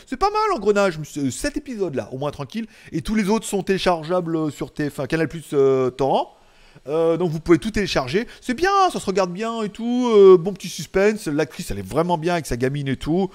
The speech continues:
Le juge et tout. Non, tout le monde est bien. C'est français et tout. Euh, c'est bien. Ça se passe bien et tout. Donc euh, j'ai bien aimé. J'ai également,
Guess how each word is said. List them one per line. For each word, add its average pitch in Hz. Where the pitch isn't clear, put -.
Le 165
juge 175
et 190
tout. 240
Non, 311
tout 311
le 320
monde 311
est 285
bien. 240
C'est 175
français 185
et -
tout. 202
Euh, 165
c'est 202
bien. 147
Ça 120
se -
passe 120
bien 104
et 101
tout. 135
Donc 120
euh, 107
j'ai -
bien 175
aimé. 147
J'ai 147
également, 247